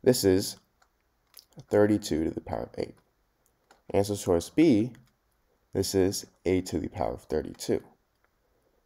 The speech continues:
Answer choice C, this is thirty-two to the power of thirty-two.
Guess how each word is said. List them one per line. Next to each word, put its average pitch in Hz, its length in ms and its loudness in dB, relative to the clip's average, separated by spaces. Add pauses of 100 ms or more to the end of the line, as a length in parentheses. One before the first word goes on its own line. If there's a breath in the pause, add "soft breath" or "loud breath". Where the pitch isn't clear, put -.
(140)
Answer 101 260 0
choice 85 260 -2
C, 131 460 0 (500)
this - 180 -8
is 98 140 -4
thirty-two 95 540 2
to 107 80 2
the 85 120 -2
power 76 280 -4
of 76 80 -10
thirty-two. - 580 -8